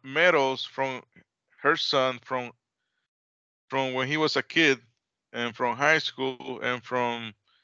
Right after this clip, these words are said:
some type of taekwondo class he used to take. So there was about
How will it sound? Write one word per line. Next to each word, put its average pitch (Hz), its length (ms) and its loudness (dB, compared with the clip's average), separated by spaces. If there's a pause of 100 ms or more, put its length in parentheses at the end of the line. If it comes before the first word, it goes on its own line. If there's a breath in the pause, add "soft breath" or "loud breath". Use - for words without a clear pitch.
(340)
some - 220 -20
type 139 180 -2
of 139 120 -4
taekwondo 139 560 2
class 131 400 2
he 131 100 -8
used 131 120 -6
to 127 80 -8
take. 131 300 -2
So 127 140 -2
there 143 180 2
was 160 140 -2
about 139 460 2